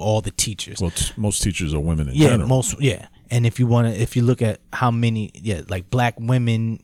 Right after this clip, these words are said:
Speaker 1: if you add black teachers, two percent, I think, of all teachers in America are black. But if you wanna look specifically at black men, it's less than one percent.
Speaker 2: Mm.
Speaker 1: And I think, like, even on an, on a, a,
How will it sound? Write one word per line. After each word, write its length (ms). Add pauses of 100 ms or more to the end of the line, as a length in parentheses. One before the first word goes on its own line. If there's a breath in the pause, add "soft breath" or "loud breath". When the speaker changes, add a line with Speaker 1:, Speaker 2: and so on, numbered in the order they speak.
Speaker 1:
if 140
you 120
add 200 (380)
black 320
teachers, 560 (120)
two 140
percent, 460 (360 soft breath)
I 100
think, 200
of 220
all 200
teachers 360
in 60
America 340
are 80
black. 480 (240 loud breath)
But 100
if 80
you 80
wanna 160
look 140
specifically 480
at 120
black 280
men, 320
it's 200
less 220
than 180
one 200
percent. 480
Speaker 2:
Mm. 40 (340 loud breath)
Speaker 1:
And 140
I 100
think, 380
like, 280 (260)
even 300
on 140
an, 260
on 180
a, 20
a, 640